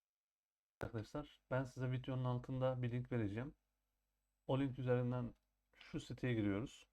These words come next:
Siteye zaten otomatik olarak direkt açılıyor bu site, orijinal sitesi. Buradan download'a basıyoruz. Aşağı doğru bize atıyor. Microsoft Store üzerinden indirebilirsiniz.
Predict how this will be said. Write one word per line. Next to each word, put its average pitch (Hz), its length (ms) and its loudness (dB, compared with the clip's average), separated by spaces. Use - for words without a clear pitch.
Siteye - 260 -4
zaten 117 220 -2
otomatik 107 360 -4
olarak 107 260 -4
direkt 107 280 -4
açılıyor 95 460 -4
bu 101 80 -4
site, 101 380 -8
orijinal 104 400 -2
sitesi. - 460 -10
Buradan 156 300 0
download'a 147 400 2
basıyoruz. 135 600 -2
Aşağı 127 380 0
doğru 127 180 0
bize 123 160 2
atıyor. 104 380 0
Microsoft 135 460 -6
Store 131 260 -2
üzerinden 98 300 0
indirebilirsiniz. 95 640 -2